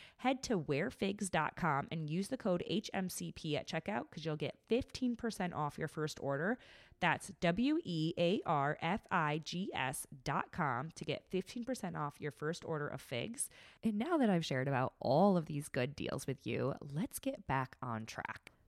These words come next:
I planned on having Erica Hoffman. She's the cancer, colon cancer fighter that we had a couple episodes back, who so graciously podcast with us, and she shared, like, a lot of her wisdom on life and just how she stays so positive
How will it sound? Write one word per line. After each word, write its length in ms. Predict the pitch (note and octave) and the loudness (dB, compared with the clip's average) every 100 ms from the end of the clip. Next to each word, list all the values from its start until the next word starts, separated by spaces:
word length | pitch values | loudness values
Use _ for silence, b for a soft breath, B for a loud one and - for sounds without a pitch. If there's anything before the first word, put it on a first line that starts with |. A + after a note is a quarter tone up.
| _ - | _ -6
I 40 | G#3+ | -2
planned 260 | A3+ B3+ | 2 4
on 80 | C#4 | 4
having 640 | A3+ F#3 E3 D#3+ D3+ D#3 - - | 2 2 2 2 2 0 -4 -2
Erica 380 | D#3+ D#3+ - E3 | 2 2 0 -2
Hoffman. 640 | D3 C#3+ - E3+ G3 A3+ - | 0 -4 0 2 4 2 0
She's 320 | - E3 D#3 | 2 2 2
the 100 | E3 | -2
cancer, 500 | - D3+ - F3 E3+ | 0 -2 2 0 0
colon 260 | - E3+ F3 | 0 0 0
cancer 320 | E3 E3 F3 | -2 0 0
fighter 340 | E3+ D#3 D#3+ | 2 4 6
that 160 | D#3+ D#3 | 6 4
we 80 | E3 | 4
had 280 | D3+ C#3+ D3 | 6 6 4
a 40 | |
couple 220 | - - | 2 0
episodes 340 | - - D#3+ - | 0 2 0 2
back, 400 | C3+ D3+ A#3+ - B B B | 2 4 2 -2 B B B
who 340 | - E3+ D#3 | 4 6 6
so 160 | - E3 | 4 0
graciously 840 | D#3 C3+ C#3+ D#3 - D#3 C#3+ C#3+ - - | 2 2 2 2 4 6 8 8 4 2
podcast 560 | - G#3 - G3 F#3 - | 4 6 8 6 6 6
with 120 | F#3 | 8
us, 340 | F3+ F3+ - | 10 8 4
and 340 | - C3+ C3+ C3+ | 0 0 2 0
she 220 | - D3 | 0 0
shared, 400 | - C3 C3+ C#3 | 0 2 2 2
like, 120 | C#3 | 0
a 40 | |
lot 240 | C3+ D3 F3 | 4 6 6
of 80 | F3+ | 6
her 180 | E3 | 4
wisdom 640 | C#3+ C#3 C3+ D3 C3+ C#3 C#3+ B B B B B B | 6 6 4 4 4 4 0 B B B B B B
on 320 | C#3+ C#3 C#3 | 4 6 6
life 500 | C3+ C#3 C#3+ - - - | 8 10 8 6 -4 -4
and 560 | - D3 C3+ C3 C#3 C3 - | 4 6 8 6 4 0 0
just 200 | C#3+ - | -2 2
how 180 | C#3+ | 4
she 160 | C#3+ D3 | 4 2
stays 240 | - C#3 | 2 2
so 100 | - | 2
positive 500 | D3 C3+ C3 - D3+ | 2 4 4 4 2